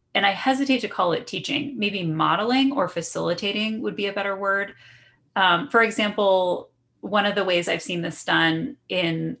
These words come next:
and, and there's not a ton of people that I can find, honestly, that are combining yoga and life coaching. I'm sure they're out there, but I think they're not calling it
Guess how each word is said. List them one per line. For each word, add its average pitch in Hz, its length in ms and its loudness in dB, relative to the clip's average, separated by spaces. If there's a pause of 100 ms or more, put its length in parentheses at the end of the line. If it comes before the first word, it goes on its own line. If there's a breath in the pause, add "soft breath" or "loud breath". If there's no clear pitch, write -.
and, 226 200 2
and 254 120 4
there's 269 160 4
not 392 200 4
a - 20 2
ton - 160 4
of 294 80 6
people 240 220 2
that 220 80 4
I 202 80 4
can 175 160 -6
find, 160 280 2
honestly, 180 360 -2
that 180 100 0
are 165 80 2
combining 156 480 0
yoga 156 220 0
and 151 100 0
life - 160 -2
coaching. - 340 -4
I'm 214 140 0
sure 262 220 0
they're 269 200 2
out 165 220 2
there, 202 460 0
but 185 100 6
I 175 100 4
think 190 220 -6
they're 170 420 0 (360)
not 180 300 2
calling 165 320 2
it - 180 2